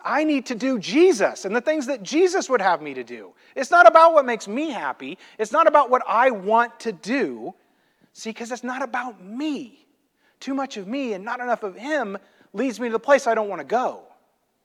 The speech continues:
Again, Galatians chapter five now, verse twenty-four. So a couple chapters over, it says, Those who belong to Christ Jesus have crucified the flesh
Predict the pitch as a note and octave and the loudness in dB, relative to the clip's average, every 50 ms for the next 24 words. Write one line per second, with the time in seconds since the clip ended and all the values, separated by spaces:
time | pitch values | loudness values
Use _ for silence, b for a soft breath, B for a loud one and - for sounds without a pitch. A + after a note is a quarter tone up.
0 | _ _ _ _ _ _ _ _ _ _ _ _ _ _ _ _ _ _ _ _ | _ _ _ _ _ _ _ _ _ _ _ _ _ _ _ _ _ _ _ _
1 | _ _ _ _ _ _ _ _ _ _ _ _ _ _ _ _ _ _ _ _ | _ _ _ _ _ _ _ _ _ _ _ _ _ _ _ _ _ _ _ _
2 | _ _ _ _ _ _ _ _ - D3 C#3+ F#3 F#3 F3 D#3+ E3+ F#3 G3 F#3 - | _ _ _ _ _ _ _ _ -14 -4 -2 -2 -2 0 2 4 4 4 4 0
3 | F#3+ D3+ C3+ - - E3+ E3 - D3+ - F3 E3 E3 D#3+ D3+ D3+ D3 C3+ C3 C#3+ | -8 -10 -8 -2 -2 -2 0 -2 -2 2 4 4 4 4 2 -2 -4 -4 -4 -4
4 | C#3 - - - F3+ D#3+ D3 - - D#3+ D3 B2+ A2+ G3+ - _ _ _ _ _ | -6 -8 -8 -8 -8 -8 -8 -6 -4 -2 -2 -2 -2 -6 -12 _ _ _ _ _
5 | _ _ _ _ _ _ - C#3+ - - D#3+ D#3+ F3 - - D#3+ D#3 - - C3+ | _ _ _ _ _ _ -16 -14 -2 -2 -2 -2 -2 2 4 4 4 4 0 -8
6 | B2+ C3+ C3+ C3+ B2 B2 A#2+ A#2+ - - D#3+ C#3 C3+ A#2+ A#2 C3 D#3 F3+ G#3 A3 | -4 -4 -4 -4 -4 -6 -12 -10 -8 -4 -2 -2 -2 -4 0 4 4 6 6 6
7 | A#3+ A3+ - B B B B - D#3+ D3 C3+ C3+ B2 C3+ D#3+ F#3 G3 G3+ G#3 F#3+ | 4 4 -2 B B B B -6 -6 -6 -6 -10 -2 2 2 4 4 2 -2 -6
8 | - - C#3 A#2 A2 _ _ - - - D#3+ E3 F#3 G3 F#3+ - - _ _ - | -10 -12 -14 -14 -14 _ _ -12 -4 0 2 2 2 0 -2 -6 -18 _ _ -8
9 | D#3 D#3 D#3 C#3 C3 C3 B2 - - b b b b b - C#3+ C#3 C3+ C3 - | -4 -4 -4 -4 -4 -8 -8 -8 -12 b b b b b 0 0 0 0 -2 -8
10 | - - - B3 C#4+ E4+ E4+ - - D#4 C4+ - C#4 B3+ A3+ A#3 A#3 G#3+ F#3 G3 | -16 -10 -2 0 2 2 2 2 0 -2 0 2 2 4 6 4 4 2 2 2
11 | A3 G#3 - - A3 G#3+ G3+ D#3 B2+ A#2+ C3+ - - - - | 0 0 0 2 4 6 6 6 6 2 -4 -8 -10 -14 -16